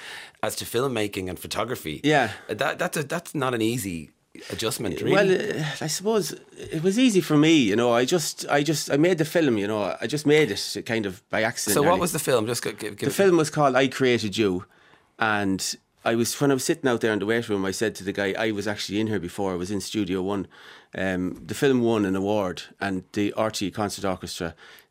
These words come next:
Speaker 2: the, the prize was I was assigned a composer.
Speaker 1: Wow.
Speaker 2: And the R T Concert Orchestra composed an original score for the film in that studio
Speaker 1: Oh.
Speaker 2: i-, in two thousand nineteen. And with that, then, the film went all over the world.
Speaker 1: It was a short film, was it?
Speaker 2: Yeah, fi-, short film.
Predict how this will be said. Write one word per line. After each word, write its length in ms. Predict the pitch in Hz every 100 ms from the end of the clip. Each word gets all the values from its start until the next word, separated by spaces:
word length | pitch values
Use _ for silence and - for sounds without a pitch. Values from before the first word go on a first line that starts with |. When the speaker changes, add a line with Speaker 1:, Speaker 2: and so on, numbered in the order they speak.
| -
Speaker 2:
the, 160 | 107 -
the 220 | 113 117
prize 420 | - - 143 139
was 200 | 104 98
I 80 | 98
was 140 | 98 95
assigned 380 | - 117 113
a 60 | 95
composer. 600 | - 98 101 87 82 82 - -
Speaker 1:
Wow. 300 | 110 - -
Speaker 2:
And 140 | 104
the 80 | 101
R 160 | 110 110
T 160 | 110
Concert 380 | 95 104 92 -
Orchestra 400 | 92 92 - 90
composed 640 | - - - 113 101 90 -
an 100 | 95
original 320 | 95 95 95 87
score 380 | - 104 98
for 160 | 90 -
the 80 | 80
film 260 | - 87 85
in 140 | 92
that 140 | 85
studio 500 | - - 98 82 76 - -
Speaker 1:
Oh. 260 | 123 107 85
Speaker 2:
i-, 40 |
in 320 | 104 - 101
two 100 | 92
thousand 280 | - 98 95
nineteen. 540 | 95 92 90 98 87 80 - -
And 140 | - 104
with 220 | 147 156
that, 280 | 104 87 -
then, 280 | 92 87 78 -
the 80 | -
film 260 | - 131 123
went 120 | 104
all 240 | 113 120
over 180 | 107 90
the 80 | 90
world. 400 | 90 85 78 -
Speaker 1:
It 40 | 127
was 100 | 127
a 40 |
short 240 | 160 143
film, 200 | 139 98
was 140 | 95 104
it? 80 | 123
Speaker 2:
Yeah, 140 | 117
fi-, 300 | 107 135 -
short 240 | - 123
film. 300 | - 101 92